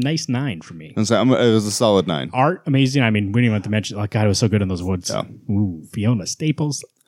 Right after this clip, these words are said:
Speaker 1: Excellent.
Speaker 2: My only question
Speaker 1: What's
Speaker 2: that I,
Speaker 1: up?
Speaker 2: my only thing with that issue was when you saw, um, Elena, she seemed really, um, like, her lines seemed so much darker than normal, like, more fuller.
Speaker 1: I thought, um,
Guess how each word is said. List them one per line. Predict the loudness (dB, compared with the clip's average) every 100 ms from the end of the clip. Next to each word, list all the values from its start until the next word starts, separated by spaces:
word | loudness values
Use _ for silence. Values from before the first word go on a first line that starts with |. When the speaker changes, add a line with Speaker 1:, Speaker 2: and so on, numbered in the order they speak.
| -14 -4
Speaker 1:
Excellent. | -2 -2 -6 -16 -8
Speaker 2:
My | -4
only | -2 -2 -2
question | -2 -4 -2 0
Speaker 1:
What's | 0 -2
Speaker 2:
that | -4
I, | -8
Speaker 1:
up? |
Speaker 2:
my | -2 2
only | 2 2
thing | 2
with | 2 2
that | 2 2 2
issue | 0 0 2 2
was | 2 2 2
when | 0
you |
saw, | 2 2 4 4 2
um, | 0 0 -2 -8 -4
Elena, | -2 0 0 -2 -8 -14 _ _ _
she | -4 -2
seemed | 0 0 2
really, | 2 4 2 2 0 -2 -2
um, | 0 2
like, | 0 0 0
her | 0
lines | 2 4 4 2 0
seemed | -2 -2
so | 2
much | 2 2
darker | 2 2 4 2
than | 4
normal, | 4 4 2 0 _ _ _ _ _ _ _ _ -2
like, | 0
more | 2 2
fuller. | 0 0 2 2 2 0 _ _ _ -2
Speaker 1:
I | 0
thought, | 2 2 2
um, | 4 4 4 2 -4